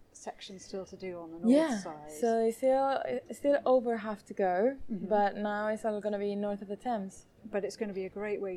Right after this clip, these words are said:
Speaker 1: to explore kind of outer London as
Speaker 2: Yeah.
Speaker 1: well, which I think is very inspiring. It's something I've always wanted to do, so
Speaker 2: <laughs>
Speaker 1: it's, it's taken you to come and say you're doing it for me to come and join you. <laughs> So that was
Speaker 2: I
Speaker 1: great.
Speaker 2: recommend it. It's incredible. It's
Speaker 1: Yeah.
Speaker 2: really nice. Yeah.
Speaker 1: Good. Okay. Well, I, I hope to join you on another part of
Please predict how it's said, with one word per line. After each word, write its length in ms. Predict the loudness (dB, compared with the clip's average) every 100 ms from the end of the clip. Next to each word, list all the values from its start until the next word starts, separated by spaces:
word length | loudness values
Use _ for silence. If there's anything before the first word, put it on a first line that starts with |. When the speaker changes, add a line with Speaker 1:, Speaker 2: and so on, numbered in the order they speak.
| -10
Speaker 1:
to 80 | -16
explore 600 | -18 -12 -6 -4 -4 -6
kind 180 | -8 -8
of 80 | -6
outer 320 | -6 -6 -4
London 540 | -4 -4 -8 -12 -12 -10
as 120 | -2
Speaker 2:
Yeah. 200 | 0 2 -2
Speaker 1:
well, 100 | -6
which 200 | -10 -12
I 120 | -10
think 200 | -8 -8
is 100 | -10 -12
very 220 | -6 -4 -4
inspiring. 600 | -8 -12 -6 -4 -6 -8
It's 100 | -12
something 240 | -12 -12
I've 160 | -8 -4
always 240 | -2 -4
wanted 260 | -8 -10 0
to 120 | 4
do, 220 | 6 6
so 160 | 6 6
Speaker 2:
<laughs> 80 | 4
Speaker 1:
it's, 100 | 2
it's 180 | -4 -6
taken 400 | -2 0 0 -2
you 140 | -2 -4
to 120 | -6
come 240 | -4 -4 -6
and 160 | -12 -4 2
say 140 | 8 8
you're 140 | 10 10
doing 140 | 8 8
it 100 | -4
for 80 | -4
me 100 | -4
to 80 | -4 -6
come 100 | -8
and 80 | -2
join 220 | -2 -2
you. 120 | -6
<laughs> 60 | -4
So 40 | 6
that 180 | 6 8
was 100 | 6
Speaker 2:
I 80 | 8
Speaker 1:
great. 160 | 6
Speaker 2:
recommend 320 | 4 4 4 4
it. 60 | 2
It's 240 | 2 0
incredible. 600 | -4 -4 -2 0 -2 -4 -8 -8
It's 180 | 0 0 0
Speaker 1:
Yeah. 40 |
Speaker 2:
really 160 | -4 -4 -6
nice. 200 | -8 -12 -14
Yeah. 100 | -4
Speaker 1:
Good. 280 | 0 0 -2 -4 -4
Okay. 240 | -2 -2
Well, 160 | 0 2
I, 100 | 0 0
I 160 | -4 0
hope 220 | 0 -2
to 40 | -4 -4
join 120 | -4
you 60 | -8
on 40 | -14 -10
another 220 | -6 -6
part 260 | -4 -2
of 60 | -2